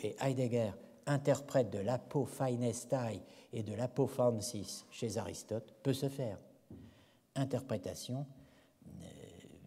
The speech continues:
comparaison, je veux dire, qui est le préalable indispensable à l'évaluation de leurs traitements respectifs du Moyen Âge, et d'abord de la logique médiévale,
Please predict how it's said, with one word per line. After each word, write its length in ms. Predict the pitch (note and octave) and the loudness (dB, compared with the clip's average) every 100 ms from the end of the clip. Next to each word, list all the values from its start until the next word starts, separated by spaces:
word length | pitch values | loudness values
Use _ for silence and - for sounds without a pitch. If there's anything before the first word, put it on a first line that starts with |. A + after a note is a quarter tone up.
| - | -4
comparaison, 500 | B2+ G2+ F2+ - C#3 | -2 0 -2 0 -2
je 80 | - | -2
veux 60 | |
dire, 240 | G2 C3 C3 | -2 -2 -4
qui 160 | - C3 | -2 0
est 40 | |
le 120 | A2+ F#2+ | 0 0
préalable 460 | - A2 A2+ A#2 - | 0 2 2 0 4
indispensable 920 | C#3 C3+ D3 - A2 - G2+ A2 A#2 - - | 6 8 6 4 0 0 -2 -2 -4 -8 -2
à 80 | |
l'évaluation 720 | A2 A2 G#2 G2 F#2 - A2+ G#2+ | 0 2 0 -2 -4 -4 -6 -6
de 60 | - | -6
leurs 160 | F#2+ G2 | -6 -4
traitements 340 | A2+ - G2+ | -6 -6 -6
respectifs 560 | F#2 F#2+ F#2+ - - F#2 | -6 -8 -10 -10 -10 -10
du 100 | E2+ | -8
Moyen 280 | E2+ D#2 E2+ F#2+ | -8 -8 -10 -10
Âge, 140 | G#2+ - - - - - - - | -12 -16 -20 -20 -20 -20 -20 -4
et 100 | A2+ | 0
d'abord 360 | G#2 F#2+ G#2 D#2+ | 2 2 2 0
de 100 | D#2+ | -2
la 120 | D#2 | -2
logique 380 | F#2+ G2+ G#2+ F#2+ | 0 0 -2 -6
médiévale, 500 | E2 D#2+ D#2+ F#2+ | -8 -10 -10 -12